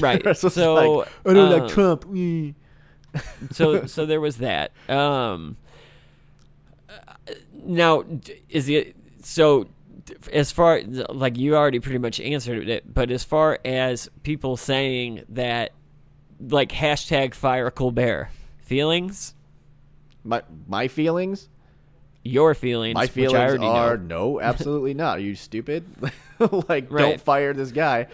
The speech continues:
Speaker 2: Because what, what is this thing where everyone just has to get fired now? Like, if you, if, if
Speaker 1: Well,
Speaker 2: for whatever reason,
Speaker 1: or,
Speaker 2: it's just like, "Nope, fire him.
Speaker 1: I
Speaker 2: I don't
Speaker 1: mean,
Speaker 2: like
Speaker 1: it's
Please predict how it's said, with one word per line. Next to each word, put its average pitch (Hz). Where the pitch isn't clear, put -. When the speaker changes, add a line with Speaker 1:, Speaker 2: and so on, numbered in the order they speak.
Speaker 2:
Because 151
what, 170
what 226
is 247
this 220
thing 147
where 120
everyone 151
just 147
has 143
to 143
get 120
fired 101
now? 78
Like, -
if 135
you, 180
if, 151
if 151
Speaker 1:
Well, 190
Speaker 2:
for 180
whatever 190
reason, 165
Speaker 1:
or, 214
Speaker 2:
it's 143
just 131
like, 131
"Nope, 175
fire 143
him. 123
Speaker 1:
I -
Speaker 2:
I 190
don't 156
Speaker 1:
mean, 165
Speaker 2:
like 156
Speaker 1:
it's -